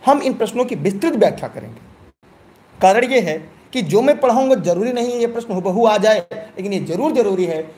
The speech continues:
इसकी जो व्याख्यात्मक हल होगी, इसके जो चारों विकल्प की व्याख्या होगी, वह आपकी परीक्षा में जरूर पूछे जाएंगे। यहाँ पे जो प्रश्नों की संख्या होगी, वो पचास होगी, लेकिन उस पचास के साथ साथ कुछ चीज़ें ऐसी हैं, जैसे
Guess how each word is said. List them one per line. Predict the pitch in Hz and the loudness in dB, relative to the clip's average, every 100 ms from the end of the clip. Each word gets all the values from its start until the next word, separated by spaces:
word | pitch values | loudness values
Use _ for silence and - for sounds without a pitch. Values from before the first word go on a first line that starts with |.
| - | -16
इसकी | 185 196 | -12 -8
जो | 151 | -6
व्याख्यात्मक | 151 180 160 170 165 170 160 - | -2 0 0 -2 -4 -4 -6 0
हल | 214 | 4
होगी, | 247 254 233 - - - | 6 4 0 -8 -12 -14
इसके | 220 - 233 | -12 -8 -8
जो | 196 | -6
चारों | 175 220 233 | -4 -4 -4
विकल्प | - - 196 196 | -8 -6 -6 -4
की | 160 | -4
व्याख्या | 127 208 214 226 | 0 0 0 0
होगी, | 196 185 180 - - | 0 0 -6 -8 -8
वह | 202 | -4
आपकी | 185 - 147 | -4 -4 -10
परीक्षा | 151 180 - | -10 -10 -10
में | 139 127 | -12 -8
जरूर | 143 160 | -6 -6
पूछे | 131 123 | -8 -12
जाएंगे। | 123 117 113 - - | -14 -14 -18 -20 -4
यहाँ | 190 240 | 2 2
पे | - | 2
जो | 247 | -4
प्रश्नों | 233 220 254 | -6 -6 -6
की | 240 | -8
संख्या | - 202 196 240 | -6 -6 0 2
होगी, | 190 127 127 - _ _ - | 2 0 -12 -20 _ _ -12
वो | 147 | -10
पचास | 147 147 143 - | -8 -6 -8 -10
होगी, | - - - - - | -18 -20 -20 -20 -6
लेकिन | 233 269 311 | -2 0 0
उस | 311 | 0
पचास | 320 226 247 | 2 2 2
के | 247 | 0
साथ | 220 | -2
साथ | 208 247 - | 0 -4 -4
कुछ | 240 | -8
चीज़ें | 240 214 | -4 -2
ऐसी | 180 165 240 | -2 -2 -6
हैं, | 147 - - - | -8 -10 -20 -6
जैसे | 151 196 196 | 0 2 0